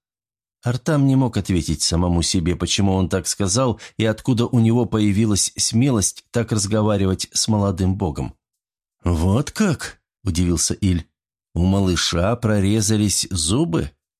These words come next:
«Я к тому, Иль, что у тебя нет дел, и ты это знаешь. Так зачем обманываешь?» Иль прошел к столу, сел и стал молча разглядывать Артама. «Ты чего такой смелый?»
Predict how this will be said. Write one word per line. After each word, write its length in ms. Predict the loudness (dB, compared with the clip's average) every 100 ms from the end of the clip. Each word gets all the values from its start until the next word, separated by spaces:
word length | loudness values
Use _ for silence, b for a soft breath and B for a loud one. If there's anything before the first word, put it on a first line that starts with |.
| _ _ _ _ _
«Я 280 | -4 0 0
к 80 | -2
тому, 320 | 0 2 2
Иль, 240 | 4 2 2
что 240 | 0 0
у 80 | 2
тебя 260 | 0 2
нет 440 | 4 4 2 0 -6
дел, 340 | -4 -4 -4 -8
и 120 | -10
ты 240 | -2 -2
это 220 | 0 0 -2
знаешь. 680 | 0 0 0 -2 -6 -10 _
Так 180 | -6 -4
зачем 360 | -2 0 0 0
обманываешь?» 840 | 0 0 0 -2 -4 -6 -8 -12 _ _ _ _ _ _ -2
Иль 260 | 0 0
прошел 460 | 0 -2 0 0 0
к 60 | -2
столу, 400 | 0 0 2 2
сел 340 | 2 2 2
и 40 |
стал 360 | 0 0 0 2
молча 440 | 2 2 0 0
разглядывать 760 | 0 -2 -2 -2 -2 -2 -6 -6
Артама. 480 | -8 -10 -12 -12 -18 _ _ _ _ _ _ _ _ _
«Ты 460 | -2 2 4 4 2
чего 460 | 2 2 2 2 0
такой 440 | -2 -2 0 2
смелый?» 840 | 2 2 2 2 2 0 -4 -8